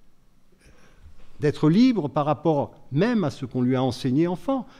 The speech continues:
car chacun d'entre nous a à faire ce travail de décentrement. Donc ça, c'est pour, euh, Jules Ferry. Et vous comprenez par ce texte,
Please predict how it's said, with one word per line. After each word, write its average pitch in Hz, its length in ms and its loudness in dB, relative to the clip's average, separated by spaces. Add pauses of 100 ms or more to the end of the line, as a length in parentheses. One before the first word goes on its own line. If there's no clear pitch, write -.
car - 160 -4
chacun 262 360 0
d'entre 214 280 0
nous 170 220 2 (260)
a 131 120 0
à 120 40 0
faire 131 260 -2
ce - 100 -8
travail 117 640 -2 (160)
de 113 120 -6
décentrement. 104 680 -6 (1400)
Donc 196 160 6
ça, 233 160 4
c'est 220 260 0
pour, 202 420 4
euh, 156 360 4
Jules 135 260 0
Ferry. 113 400 2
Et 131 40 2
vous 143 120 2
comprenez 143 480 8
par - 200 0
ce - 120 -8
texte, - 640 0